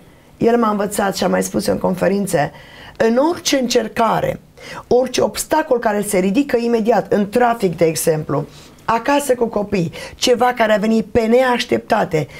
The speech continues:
strategia numărul unu, ca să ai o viață de biruință, caută imediat un motiv de mulțumire. Nu se poate ca în acel necaz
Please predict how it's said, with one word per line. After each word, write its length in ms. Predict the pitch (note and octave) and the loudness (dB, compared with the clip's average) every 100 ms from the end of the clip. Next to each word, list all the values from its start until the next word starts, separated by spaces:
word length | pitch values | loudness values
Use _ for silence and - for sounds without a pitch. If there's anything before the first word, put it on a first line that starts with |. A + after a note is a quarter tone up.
| - - | -14 -8
strategia 800 | - - A3+ A3+ A#3+ A#3+ D#4 D4 | -6 0 2 2 0 2 2 4
numărul 420 | C#4 C4+ B3+ B3+ | 4 4 4 4
unu, 220 | G3+ D#3+ - - | 2 -2 -8 -10
ca 160 | - A3 | -2 0
să 120 | A#3 | 2
ai 80 | A#3+ | 4
o 120 | C4 | 4
viață 300 | G3+ B3 A#3+ | 2 0 0
de 120 | G#3+ | -2
biruință, 600 | G#3 G3+ A3+ A3 F3+ E3+ - | 0 0 0 0 0 -2 -2
caută 680 | - F4 E4+ D4 - A#3+ A#3 | 0 2 2 0 0 0 0
imediat 580 | D4 D#4 C#4+ A3+ F3+ F3 B3 | 4 4 4 4 2 2 0
un 100 | A3+ | 0
motiv 300 | G#3+ B3 G#3 | 0 0 0
de 80 | |
mulțumire. 580 | F#3+ F#3 F3 E3 D3+ - - _ _ _ - _ - _ - - - - - | 0 0 0 0 0 -4 -14 _ _ _ -20 _ -20 _ -20 -20 -20 -14 -2
Nu 180 | C4+ F4+ | 2 2
se 240 | - D4+ | 0 -2
poate 440 | - D4+ C#4 A#3 | 0 2 2 0
ca 100 | A3+ | 0
în 100 | G#3+ | -2
acel 260 | G#3+ G#3 B3+ | -2 0 2
necaz 560 | B3+ A#3+ G#3+ E3+ - | 2 2 0 0 -4